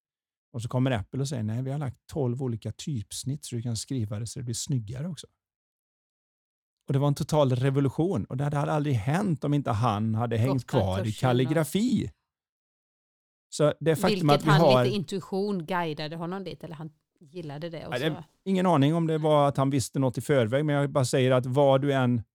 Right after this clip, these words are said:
Speaker 1: känner dig dragen till och lär dig när man är yngre, så visar det sig senare att det finns en skärningspunkt för det som var precis vad som behövdes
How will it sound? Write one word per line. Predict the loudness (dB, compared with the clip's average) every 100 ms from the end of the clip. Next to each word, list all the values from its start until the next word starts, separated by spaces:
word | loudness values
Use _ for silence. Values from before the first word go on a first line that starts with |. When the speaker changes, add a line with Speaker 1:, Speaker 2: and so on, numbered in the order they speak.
| _ -10
Speaker 1:
känner | 0 2 4
dig | 2
dragen | 0 2 2 2 -2 -4
till | -4 -2 -4
och | -4 -2 -2
lär | 0 0 0 -2
dig | 0 0 2
när | 0 0 0
man | -2 -2
är | -2
yngre, | -2 -2 -2 -2 -4
så | -4
visar | -4 -4 -4 -6
det |
sig | -6 -4
senare | -2 -2 -2
att | -4
det | -6
finns | -4 -4
en |
skärningspunkt | -2 -2 -2 -4 -2 -2
för | -2
det | 0 0
som | 0 -2 -2
var | -2 -2
precis | -2 -4 -4 -4 -2 -2 -2
vad | -2 0
som | 2
behövdes | 2 2 0 -4